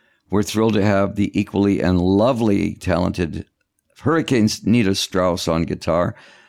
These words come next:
Nita is actually related to Johann Strauss, the creator of the waltz.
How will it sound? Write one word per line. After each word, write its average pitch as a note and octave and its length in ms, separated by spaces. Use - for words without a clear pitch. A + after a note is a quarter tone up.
Nita B2 560
is G2 160
actually G#2+ 320
related G#2+ 560
to G#2 400
Johann F#2 420
Strauss, - 680
the E2 100
creator F#2 400
of G#2 100
the G2 100
waltz. B2 720